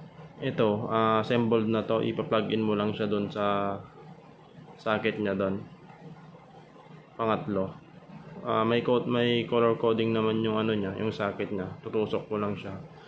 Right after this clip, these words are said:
And then ito guys, wag nating iset sa pinaka-max kasi konting galaw lang ng sasakyan mo, mag-iingay ka agad siya.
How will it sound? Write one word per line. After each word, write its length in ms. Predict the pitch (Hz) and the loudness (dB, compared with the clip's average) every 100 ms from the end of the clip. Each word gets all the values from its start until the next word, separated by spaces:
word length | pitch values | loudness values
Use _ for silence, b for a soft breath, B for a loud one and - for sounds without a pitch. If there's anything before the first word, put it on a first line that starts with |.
| B B B B - - | B B B B -20 -6
And 80 | 120 | 0
then 160 | 123 | 2
ito 160 | 123 127 | 2 4
guys, 400 | 110 104 95 - 117 | 4 4 0 -6 -2
wag 80 | 110 | 2
nating 400 | 120 110 117 113 | 2 2 2 0
iset 240 | 120 101 | 0 -2
sa 160 | - 107 | -4 -2
pinaka-max 880 | 113 113 - 110 104 - - - | 0 -2 0 0 0 -2 -12 -12
kasi 240 | - 113 117 110 110 107 107 104 101 | -10 -6 -2 0 2 2 2 0 0
konting 320 | 110 110 110 | 0 0 2
galaw 240 | 110 107 104 | 4 4 4
lang 160 | 107 | 4
ng 240 | 107 107 104 | 2 0 -2
sasakyan 560 | 110 104 - 110 110 | -2 -2 -2 -2 0
mo, 240 | 98 95 - B B B B B - - - - - - - - - - - - | 0 -2 -6 B B B B B -20 -20 -20 -20 -20 -20 -20 -20 -20 -20 -20 -6
mag-iingay 560 | 123 113 117 117 117 101 | -2 2 2 4 4 4
ka 80 | 107 | 4
agad 240 | 107 104 | 4 2
siya. 240 | 113 107 | -2 -4